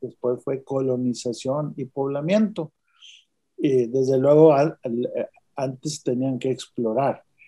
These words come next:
Y esas circunstancias se dieron a lo largo de tres siglos, lo que fue la colonia española de este gran país. Los exploradores españoles utilizaban como guías a los indígenas de cada región,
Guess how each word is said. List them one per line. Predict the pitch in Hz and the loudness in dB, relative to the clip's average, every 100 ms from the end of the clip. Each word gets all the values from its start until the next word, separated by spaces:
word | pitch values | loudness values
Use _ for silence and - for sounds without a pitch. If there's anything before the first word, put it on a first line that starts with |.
| _ _ - | _ _ 4
Y | 156 | 8
esas | 185 185 208 | 8 8 4
circunstancias | 208 190 185 180 - 180 175 185 175 160 | 4 6 6 6 4 4 4 2 2 0
se | - - 135 | -6 -2 0
dieron | 143 156 165 165 | 2 4 2 0
a | 151 | -2
lo | 135 127 | 0 0
largo | 131 160 165 165 | 2 2 4 4
de | 147 | 2
tres | 139 160 185 180 | -2 -2 -2 0
siglos, | 185 208 196 165 - - | -2 -2 -4 -8 -10 -12
lo | 131 | -12
que | 131 127 | -8 -6
fue | 147 147 | -2 -2
la | 160 | -2
colonia | 156 135 135 143 | -2 -2 -2 -4
española | 143 - 131 120 123 127 123 _ _ _ _ | -8 -10 -10 -4 -2 -2 -6 _ _ _ _
de | - 135 | -12 -4
este | 131 131 131 | -4 -2 -2
gran | 131 127 | -2 -2
país. | 123 113 95 - - _ _ _ _ _ | -2 -4 -4 -10 -20 _ _ _ _ _
Los | 165 147 | 0 4
exploradores | 156 131 156 156 160 170 185 180 | 2 4 6 8 10 10 10 8
españoles | 185 - 190 202 185 180 185 | 4 4 4 8 6 6 2
utilizaban | 170 139 127 123 135 139 156 | -2 -4 -6 -2 2 2 2
como | 151 156 156 131 | 0 0 0 -2
guías | 135 147 160 151 | 0 4 4 2
a | 131 | -2
los | 117 - | -2 -8
indígenas | 110 110 143 160 147 113 | -10 -6 -2 -2 -2 -4
de | 110 | -6
cada | - 139 | -4 -4
región, | 131 107 175 202 | -4 -4 -4 -4